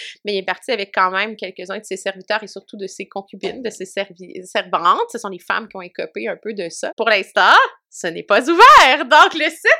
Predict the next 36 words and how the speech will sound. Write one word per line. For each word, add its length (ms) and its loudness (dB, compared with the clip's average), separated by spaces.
est 180 0
là, 300 2
<laughs> 40 -8
mais 140 -2
ce 720 2
n'est 240 -2
pas 180 4
ouvert. 340 0
On 180 4
a 60 -2
juste, 240 -8
en 240 -2
fait, 80 -6
des 100 -6
relevés 300 -4
de 40 -16
géoradar 840 2
et 100 -8
surtout 240 -12
des, 340 -8
des, 400 -10
des 140 -8
carottes 460 0
qui 100 -8
ont 40 -4
été 220 -8
prises 320 -12
dans 140 -2
le 120 -10
tumulus 600 -10
et 60 -4
la 80 -2
concentration 520 -6
de 80 -8
mercure 400 -10
est 140 -12